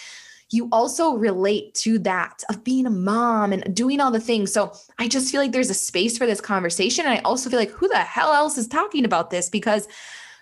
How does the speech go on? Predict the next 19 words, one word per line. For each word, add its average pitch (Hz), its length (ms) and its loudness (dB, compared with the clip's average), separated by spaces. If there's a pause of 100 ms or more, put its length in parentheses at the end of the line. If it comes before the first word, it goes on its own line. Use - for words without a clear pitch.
(100)
in 247 300 2
opening 302 480 0
up 285 180 0
about 214 280 0
my 185 120 2
birth 180 340 -2
trauma 190 280 0
on 185 160 0
social 185 400 0
media, 202 500 2
which 196 220 0
is 185 80 -2
now 185 180 2
leading 185 400 0
me 196 140 2
to 247 160 0
recording 196 460 0
this 180 160 -2
podcast, 190 580 -2